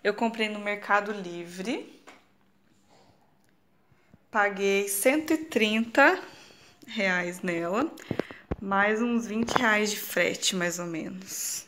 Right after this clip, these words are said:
Não me lembro. É isso. Eu quis vir aqui hoje só pra mostrar ela pra vocês, porque eu tava muito ansiosa pra chegada dela.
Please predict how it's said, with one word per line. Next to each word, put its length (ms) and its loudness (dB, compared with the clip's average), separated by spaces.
Não 160 -6
me 160 -4
lembro. 560 -8
É 140 10
isso. 460 6
Eu 120 0
quis 280 -2
vir 200 -4
aqui 260 -2
hoje 160 4
só 200 6
pra 160 2
mostrar 360 2
ela 160 4
pra 160 -4
vocês, 460 -2
porque 160 -10
eu 40 -4
tava 280 2
muito 580 4
ansiosa 720 0
pra 180 -6
chegada 540 -6
dela. 260 -12